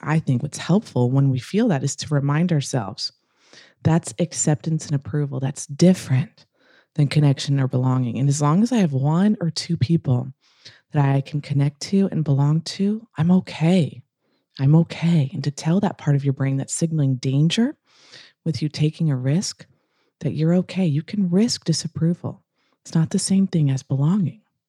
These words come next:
So once we get the courage to try something, right? Once we're sorting through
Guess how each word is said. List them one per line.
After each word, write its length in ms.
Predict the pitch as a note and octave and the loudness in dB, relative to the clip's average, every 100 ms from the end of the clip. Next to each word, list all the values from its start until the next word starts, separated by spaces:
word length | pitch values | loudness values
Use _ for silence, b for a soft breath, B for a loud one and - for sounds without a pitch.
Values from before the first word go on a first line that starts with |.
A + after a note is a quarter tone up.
| _ _ _ _ _ _ _ _ _ _ _ _ _ _ _ _ _ _ _ | _ _ _ _ _ _ _ _ _ _ _ _ _ _ _ _ _ _ _
So 220 | - F3+ | 0 4
once 380 | F3+ A#3 E4 - | 4 4 2 -2
we 100 | B3 | 0
get 480 | D#3+ D#3 C#3 - - - - - _ _ | 2 2 2 -8 -20 -20 -20 -20 _ _
the 100 | E3 | -6
courage 560 | - D3+ D3+ D#3 C#3+ - | -2 0 2 2 -2 -8
to 100 | D3 | -10
try 540 | - - B2 B2 C3 | -10 -6 -4 -2 -4
something, 640 | B2+ C3 A#2 - G#2+ C#3 C3+ _ - | -4 -6 -8 -10 -16 -16 -16 _ -10
right? 200 | D3 D#3 | -6 -4
Once 240 | D#3+ D#3+ | -4 -4
we're 80 | G3 | -4
sorting 560 | - - D#3+ E3+ F3+ E3+ | -4 -2 2 2 2 0
through 500 | - C#3 C3+ C3 | -2 -2 -2 -4